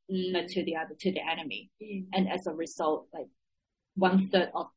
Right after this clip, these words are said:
Speaker 2: his men would be slain. So, and then the town will still remain untaken.
Speaker 1: Mm.
Speaker 2: So instead of exhausting your,
Speaker 1: Your,
Speaker 2: your
Speaker 1: your
Speaker 2: soldiers,
Speaker 1: people,
Speaker 2: your people,
Speaker 1: resources, yeah, your
Speaker 2: yeah,
Speaker 1: people, yeah.
Speaker 2: you preserve, you try, your, the key is try to preserve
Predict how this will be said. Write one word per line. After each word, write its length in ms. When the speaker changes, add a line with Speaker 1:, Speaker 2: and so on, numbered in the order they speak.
Speaker 2:
his 260
men 260
would 160
be 120
slain. 600
So, 220
and 340
then 140
the 100
town 220
will 80
still 240
remain 400
untaken. 520
Speaker 1:
Mm. 300
Speaker 2:
So 120
instead 340
of 200
exhausting 640
your, 540
Speaker 1:
Your, 180
Speaker 2:
your 280
Speaker 1:
your 80
Speaker 2:
soldiers, 680
Speaker 1:
people, 160
Speaker 2:
your 120
people, 180
Speaker 1:
resources, 640
yeah, 220
your 160
Speaker 2:
yeah, 120
Speaker 1:
people, 300
yeah. 120
Speaker 2:
you 340
preserve, 680
you 100
try, 360
your, 240
the 160
key 360
is 100
try 220
to 60
preserve 500